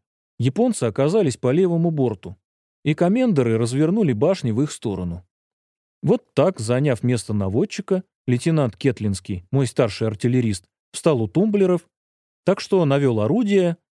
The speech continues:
наши японцы уже начали пристрелку, и крикнул:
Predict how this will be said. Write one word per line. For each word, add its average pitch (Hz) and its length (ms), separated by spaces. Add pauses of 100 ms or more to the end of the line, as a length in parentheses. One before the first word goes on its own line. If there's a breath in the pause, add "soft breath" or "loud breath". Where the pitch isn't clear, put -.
(180)
наши 147 320
японцы 139 480
уже 135 180
начали 135 360
пристрелку, 107 840
и 208 120
крикнул: 110 560